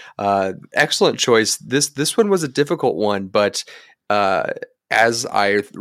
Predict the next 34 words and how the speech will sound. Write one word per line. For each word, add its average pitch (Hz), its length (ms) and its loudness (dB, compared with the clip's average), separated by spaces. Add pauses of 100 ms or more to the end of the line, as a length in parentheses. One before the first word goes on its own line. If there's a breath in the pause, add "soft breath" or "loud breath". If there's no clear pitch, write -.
(120)
thought - 320 0
back 127 200 2
through 131 140 0
the 107 80 2
movie 113 500 0
and 101 180 -4
when 101 100 -2
I 98 80 -6
watched 101 380 -2
it - 80 -6
the, 95 80 -10
for - 160 -4
the 98 100 -4
second 104 320 0
time 98 280 0
with 95 160 -12
my 95 120 -8
kids 107 360 0
'cause 98 140 -10
they 98 100 0
loved 98 320 -2
it, 101 220 -2 (440 loud breath)
the, 104 640 -2 (100)
the 117 120 -4
voice 127 260 2
that 113 120 -10
stuck - 240 -2
out 104 160 0
to - 80 -12
me 107 100 -2
was 98 380 -2
Mister 101 480 -2
Lorenzo 104 720 2
Paguro, 98 960 -6